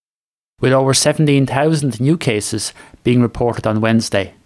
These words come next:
despite the recent tightening of some restrictions and the reimposition of a near total lockdown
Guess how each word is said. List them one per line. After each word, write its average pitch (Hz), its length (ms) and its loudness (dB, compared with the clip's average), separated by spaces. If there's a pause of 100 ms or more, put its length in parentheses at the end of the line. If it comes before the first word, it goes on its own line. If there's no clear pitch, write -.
(560)
despite 147 420 -4
the 156 100 -2
recent 123 420 0
tightening 135 380 -2
of 110 80 -4
some 160 220 0
restrictions - 760 -4 (520)
and 127 160 4
the 123 40 2
reimposition 131 760 0
of 107 140 -2
a - 20 2
near 120 240 2
total 135 480 -4
lockdown 107 600 -2